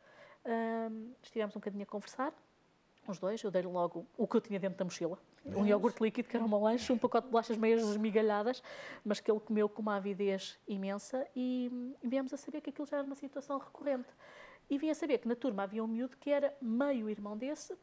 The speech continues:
Speaker 1: mas que estava muito bem, muito bem nutrido. E eu, como é que é possível? Um, fome, outro
Speaker 2: Outro
Speaker 1: não.
Speaker 2: não.
Speaker 1: O outro ia passar fins de semana com a mãe, a mãe dava dinheiro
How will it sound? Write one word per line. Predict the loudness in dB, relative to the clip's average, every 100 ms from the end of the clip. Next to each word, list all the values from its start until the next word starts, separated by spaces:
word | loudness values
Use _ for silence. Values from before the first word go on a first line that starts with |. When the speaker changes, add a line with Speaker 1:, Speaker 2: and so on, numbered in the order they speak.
| _
Speaker 1:
mas | 0 2
que | -8
estava | -4 -2 0 -2
muito | -6 -2
bem, | -2 -2 -6
muito | -6 -6 -4
bem | -4
nutrido. | -2 -2 -4 -4 _ _
E | -8
eu, | -8 -10 _ _ _ -14
como | -12
é |
que | -6
é | -8
possível? | -2 0 0 0 0
Um, | 0 0 -6 _ -20 _ _ _
fome, | 0 2 2 -2 -8 _ _
outro | 0 0
Speaker 2:
Outro | -2
Speaker 1:
não. | -2
Speaker 2:
não. | -4 -10 -18 -20 -18 0
Speaker 1:
O | 2
outro | 2 -2
ia | -6
passar | -6 -8 -8
fins | -8
de | -14
semana | -12 -12 -12
com | -10
a | -10
mãe, | -8 -8
a |
mãe | -10 -6
dava | -6 -6
dinheiro | -6 -4 -4